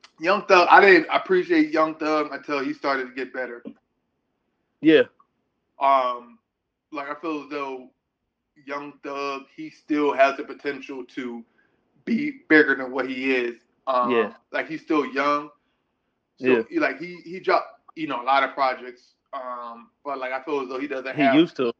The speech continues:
Speaker 2: Yeah, yeah, it's like he used to drop a lot of projects. Now he slowed down. I don't know if somebody got in his ear, like, "Yo, you gotta slow down."
Speaker 1: He
Speaker 2: But
Speaker 1: still needs that one project that's gonna be like, "Oh, shit,
Speaker 2: Yeah.
Speaker 1: this shit is classic."
Speaker 2: But, like, he might as well just keep feeding the streets, 'cause if you're not gonna do what you just said, like, you're not gonna just drop,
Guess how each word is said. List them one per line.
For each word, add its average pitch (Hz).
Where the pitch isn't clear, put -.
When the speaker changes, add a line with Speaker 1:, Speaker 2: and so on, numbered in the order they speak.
Speaker 2:
Yeah, 127
yeah, 165
it's 165
like 175
he 190
used 196
to 143
drop 151
a 143
lot 139
of 123
projects. 123
Now 156
he 160
slowed 143
down. 139
I 120
don't 151
know 147
if 131
somebody 139
got 131
in 123
his 117
ear, 143
like, 123
"Yo, 120
you 135
gotta 120
slow 127
down." 143
Speaker 1:
He 185
Speaker 2:
But 185
Speaker 1:
still 185
needs 165
that 147
one 156
project 131
that's 131
gonna 131
be 123
like, 120
"Oh, 127
shit, 127
Speaker 2:
Yeah. 117
Speaker 1:
this 135
shit 123
is 117
classic." 127
Speaker 2:
But, 147
like, 131
he 185
might 185
as 147
well 151
just 135
keep 160
feeding 147
the 120
streets, 175
'cause 143
if 147
you're 220
not 180
gonna 143
do 151
what 147
you 180
just 185
said, 202
like, 131
you're 165
not 190
gonna 139
just 127
drop, 143